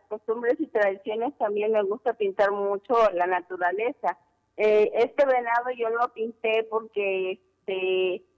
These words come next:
pues tenemos que cuidar la naturaleza, invitando a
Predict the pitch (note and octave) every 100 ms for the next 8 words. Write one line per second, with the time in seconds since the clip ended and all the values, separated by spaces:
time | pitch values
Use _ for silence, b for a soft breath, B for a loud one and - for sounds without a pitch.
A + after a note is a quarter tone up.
0 | _ _ A#3 A#3 A#3+ B3+ D4 F#4+ C4+ -
1 | A3+ A3+ B3+ C4+ A3+ - G3+ G3 G#3 A3
2 | A#3 C#4+ C4+ A3+ G#3 G#3+ G#3 - A3 B3
3 | B3 G#3